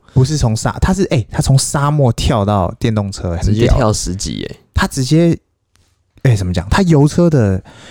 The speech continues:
Speaker 1: 销量跟油车品牌啊，直接从零到一百。
Speaker 2: 嗯。
Speaker 1: 他原本是，可能要先，如果是照这个什么，啊，我们的台湾来讲好了，纳智捷，他一开始打的对手是谁？
Speaker 2: 对。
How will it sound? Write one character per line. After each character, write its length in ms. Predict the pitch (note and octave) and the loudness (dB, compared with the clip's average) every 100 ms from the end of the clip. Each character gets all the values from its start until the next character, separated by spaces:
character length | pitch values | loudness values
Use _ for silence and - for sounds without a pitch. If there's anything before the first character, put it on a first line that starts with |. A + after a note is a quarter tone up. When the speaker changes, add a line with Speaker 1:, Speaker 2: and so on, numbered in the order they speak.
| - | -14
Speaker 1:
销 320 | - - D3 D#3 | -6 -2 2 2
量 200 | D#3 B2+ | 2 0
跟 200 | C3 C3+ | 0 2
油 160 | G#2+ | 0
车 160 | - B2+ | 2 0
品 200 | - F2 | 0 -2
牌 200 | - - | -4 -4
啊， 120 | - - _ _ _ _ _ | -8 -10 _ _ _ _ _
直 180 | - B2 | 0 2
接 160 | D#3 E3 | 4 2
从 240 | A#2+ G#2 | 0 -2
零 320 | A2 F#2+ A#2 - | -2 -4 -8 -8
到 160 | - A#2 | -4 -2
一 100 | A2+ | -2
百。 300 | - - B2+ _ | -4 -6 -8 _
Speaker 2:
嗯。 220 | - F#2 G#2 _ _ _ | -12 -10 -12 _ _ _
Speaker 1:
他 120 | - | 0
原 220 | F3+ C#3+ E3 | 2 2 2
本 220 | C3 F2 | -2 -4
是， 360 | - A#2 G#2+ - _ | -4 -2 -2 -6 _
可 100 | - | -2
能 100 | G#2 | 2
要 100 | A2+ | 2
先， 300 | C#3 C#3 C#3 - | 2 0 -4 -4
如 120 | C#3 | 0
果 80 | D#3 | 2
是 200 | C3+ D3+ C3+ - | 2 -2 -6 -4
照 240 | F3 C#3 | -2 0
这 140 | B2+ | 0
个 100 | A#2+ | 0
什 140 | G#2 - | 0 -4
么， 100 | - - _ _ _ _ _ _ _ | -14 -18 _ _ _ _ _ _ _
啊， 100 | - | -4
我 60 | G#2 | -2
们 100 | G#2+ | 0
的 80 | B2 | 0
台 220 | - A#2+ | 0 0
湾 160 | D3 | 0
来 120 | C#3+ A#2 | 0 0
讲 220 | A2+ F2 | -2 -4
好 60 | - | -6
了， 140 | - | -6
纳 180 | B2+ B2 | -4 -4
智 160 | A#2+ | -4
捷， 300 | G#2 - - - _ | -6 -6 -12 -14 _
他 100 | - | -2
一 80 | D#3+ | 2
开 120 | D#3+ | 2
始 100 | C#3+ | 0
打 220 | A#2+ G#2 | -2 -4
的 100 | F#2 | -4
对 160 | G2 A#2+ | -2 -2
手 160 | G2+ F2 | -2 -4
是 80 | |
谁？ 80 | F#2 | -4
Speaker 2:
对。 140 | - | -8